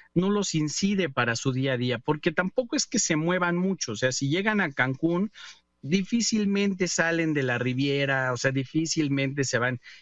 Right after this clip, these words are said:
ya no digamos a, a Mérida, o sea, se van a Tulum, ¿no? Mu-, es muy raro. O sea, llegan a sus resorts y se regresan. Y lo mismo, por ejemplo,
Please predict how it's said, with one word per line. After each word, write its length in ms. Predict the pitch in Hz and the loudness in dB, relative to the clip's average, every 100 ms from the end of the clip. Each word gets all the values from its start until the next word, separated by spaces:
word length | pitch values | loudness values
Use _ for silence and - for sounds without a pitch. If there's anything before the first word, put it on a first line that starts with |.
| _ | _
ya 100 | 202 | 2
no 140 | 277 311 | 2 2
digamos 580 | 170 165 180 180 165 131 | 0 0 0 0 0 0
a, 680 | 107 101 - 107 104 98 | 0 -2 0 0 0 0
a 40 | 95 | 0
Mérida, 640 | 139 202 190 127 98 90 | 0 0 0 -2 -4 -6
o 40 | 80 | -2
sea, 160 | 110 | -2
se 160 | 104 117 | 0 0
van 340 | 131 151 170 - | 2 0 -2 -2
a 380 | 101 107 92 82 - | 0 2 0 -4 -4
Tulum, 560 | 143 131 156 214 143 104 | 0 2 2 0 0 0
¿no? 220 | 110 226 170 | -2 -4 -2
Mu-, 260 | 151 180 | 0 0
es 120 | 151 202 | 0 0
muy 180 | 196 | 2
raro. 300 | 185 175 139 | 0 0 -2
O 60 | 110 - - - | -4 -10 -20 -4
sea, 160 | 151 | -2
llegan 400 | 143 165 208 233 | 0 0 0 0
a 60 | 170 | 0
sus 160 | - 135 | -2 0
resorts 460 | 147 - 240 214 | 0 0 -2 -2
y 20 | 208 | 0
se 140 | 127 | 0
regresan. 420 | 120 143 151 143 | 2 0 0 0
Y 140 | 151 196 | 0 0
lo 120 | 208 | 0
mismo, 320 | 247 240 226 | 2 2 2
por 160 | 208 196 | 2 0
ejemplo, 600 | - 214 180 160 190 | 0 0 2 0 -2